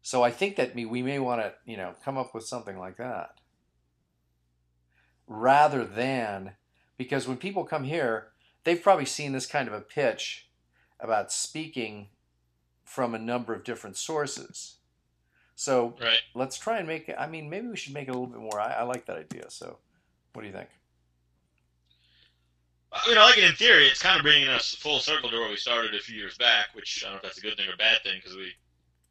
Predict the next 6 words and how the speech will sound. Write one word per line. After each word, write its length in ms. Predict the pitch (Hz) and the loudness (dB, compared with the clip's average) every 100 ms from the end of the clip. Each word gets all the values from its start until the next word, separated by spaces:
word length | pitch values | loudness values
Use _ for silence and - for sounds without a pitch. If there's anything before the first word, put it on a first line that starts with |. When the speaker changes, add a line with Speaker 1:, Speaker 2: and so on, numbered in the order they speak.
| _ _ _ _ _ _ _ _ _ _ _ - - | _ _ _ _ _ _ _ _ _ _ _ -14 -2
Speaker 2:
you 80 | 151 | 2
know, 60 | 143 | 4
I 100 | 135 | 4
think 260 | 147 127 - _ | 2 0 -4 _
it's, 180 | - 131 | -4 2
um, 340 | 117 110 | 2 2